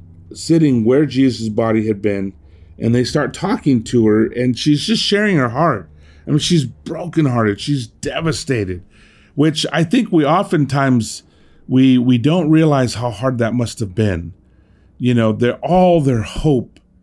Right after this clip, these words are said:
was in Jesus. All their hope, their future, their lives, everything. And then to watch him die.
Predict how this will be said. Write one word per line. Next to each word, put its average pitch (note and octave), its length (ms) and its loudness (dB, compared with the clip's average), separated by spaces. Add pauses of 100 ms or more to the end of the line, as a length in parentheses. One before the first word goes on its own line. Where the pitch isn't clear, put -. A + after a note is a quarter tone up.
(260)
was A#2+ 220 0
in A#2+ 180 2
Jesus. - 800 -4 (1300)
All F3 300 0
their D3 200 2
hope, A#2 400 -2
their B2+ 220 0
future, D3+ 720 0
their B2+ 180 0
lives, A#2+ 640 -2 (200)
everything. B2+ 800 0 (540)
And A#2+ 180 0
then C#3+ 180 2
to C3 120 -2
watch A#2+ 480 0
him A2+ 180 2
die. G#2+ 500 -2